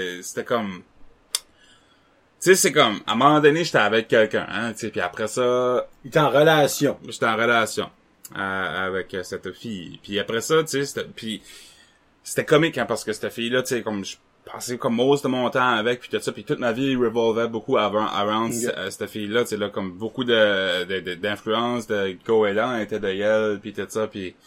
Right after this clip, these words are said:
Speaker 2: T'étais avec elle avant Goéland ?
Speaker 1: Oui,
Speaker 2: Ok,
Speaker 1: ouais,
Speaker 2: ok.
Speaker 1: ouais, ouais. Puis, euh,
Speaker 2: Ok.
Speaker 1: c'était, c'était comme pas mal mon inspiration rock and roll, je te dirais. Puis quand, quand on t'a plus ensemble, ben là, là, je m-, je me sentais comme perdu,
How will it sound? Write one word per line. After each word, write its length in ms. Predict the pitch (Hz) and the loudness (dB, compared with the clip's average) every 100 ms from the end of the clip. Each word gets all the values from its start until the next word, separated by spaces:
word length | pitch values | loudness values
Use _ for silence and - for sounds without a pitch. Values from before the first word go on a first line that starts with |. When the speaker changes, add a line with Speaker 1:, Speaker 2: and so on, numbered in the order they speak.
| - | -8
Speaker 2:
T'étais 240 | 110 110 | -6 2
avec 220 | 131 123 143 | 2 4 4
elle 160 | 131 | 4
avant 200 | 104 117 | 2 0
Goéland ? 380 | 170 190 190 202 - 107 | -2 -2 -4 -8 -8 -4
Speaker 1:
Oui, 160 | 131 - | -4 -4
Speaker 2:
Ok, 120 | 104 | -2
Speaker 1:
ouais, 60 | 135 | 4
Speaker 2:
ok. 200 | 123 120 | 6 6
Speaker 1:
ouais, 60 | 113 | 4
ouais. 140 | 107 - | 0 -6
Puis, 220 | - 107 104 | -10 -2 0
euh, 180 | 98 95 | 0 -2
Speaker 2:
Ok. 40 | |
Speaker 1:
c'était, 1000 | - 107 113 104 101 95 90 87 82 87 | -6 -2 2 2 0 0 0 -2 -2 -6
c'était 180 | - 104 | -8 -8
comme 240 | 104 95 | -6 -6
pas 100 | 107 | -2
mal 480 | 113 120 117 113 107 | 2 2 4 4 2
mon 180 | 104 104 | 0 -2
inspiration 600 | 104 - 113 104 101 107 | -2 -2 -2 -2 -2 -2
rock 260 | 98 98 101 | 0 -2 -2
and 140 | 95 | -2
roll, 200 | 127 131 | 0 -2
je 60 | - | -2
te 60 | 95 | -6
dirais. 340 | 98 95 95 | -4 -4 -4
Puis 100 | 95 | -4
quand, 140 | 104 98 92 | -6 -6 -10
quand 100 | 95 | -8
on 120 | 90 | -8
t'a 120 | 90 95 | -6 -4
plus 120 | 151 | 0
ensemble, 360 | 127 107 101 92 | 0 0 -4 -2
ben 120 | 98 | 0
là, 420 | 117 120 120 110 - | 4 4 4 2 -2
là, 340 | 76 101 117 | -8 -2 -2
je 120 | - | -2
m-, 100 | 107 - 104 | -8 -10 -12
je 40 | |
me 120 | 87 | -10
sentais 320 | 85 104 107 | -6 -2 0
comme 160 | 101 87 | -2 -8
perdu, 420 | - 98 113 160 | -10 -6 -6 -6